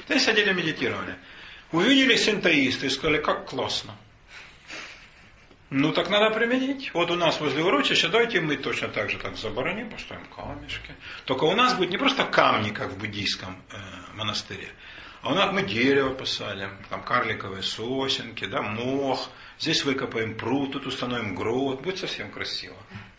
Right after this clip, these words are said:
И так сложился японский сад, как именно синтез двух традиций. Да, такой классический буддийской, функциональной для медитации, и японской, как любование всего. Но буддист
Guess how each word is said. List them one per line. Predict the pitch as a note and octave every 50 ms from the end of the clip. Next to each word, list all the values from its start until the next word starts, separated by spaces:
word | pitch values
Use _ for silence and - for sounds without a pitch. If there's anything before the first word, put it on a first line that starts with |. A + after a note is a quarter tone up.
| - - - - - - -
И | D3
так | E3 G3+ -
сложился | - D#3 D3+ - - A3+ G3+ - - D3
японский | C3 - - C#3 C#3 - - - C3
сад, | - - G#2 - -
как | - A#2+ - -
именно | D#3+ F#3 F#3 D#3+ C#3+
синтез | - - - D#3 C#3+ C3 C3 A#2
двух | A2 A#2 A2+ -
традиций. | - A2+ A2+ F#2+ F#2 F#2+ - - - - - - - - - - - - - - - - - - - - - - -
Да, | - - - - - - -
такой | - - - A2 G#2+
классический | - B2+ A#2 - - D3 B2+ B2 A#2 - - B2+
буддийской, | G#2+ G#2 B2 D3+ A#3 B3+ - - - G#2 - - - - - -
функциональной | B2+ C3 B2 - - D3+ D3+ D#3+ D3+ B2+ G#2+ F#2+ F#2 G2
для | G2 A#2+ B2
медитации, | B2 B2+ B2+ C3+ B2+ - A#2 F#2+ F#2+ - - E2+ - - - - -
и | C#3
японской, | D#3 F3+ F3+ - A3 A#3 A3 - F3 D3
как | D#3 C#3 -
любование | C3+ C3+ C3 C#3 C3+ D3 D3 C#3+ C3+ C3 A#2+ A2+
всего. | - - - A#2 G#2 F#2+ F#2+ - - - - - F#2+ - - - G2 F#2+ - - - - - - - - - - - - - - - - - - - - - - - -
Но | - D3 D#3+ E3+ E3 D3 B2+
буддист | A#2 C#3 C3 - B3+ C#4 - - - - - -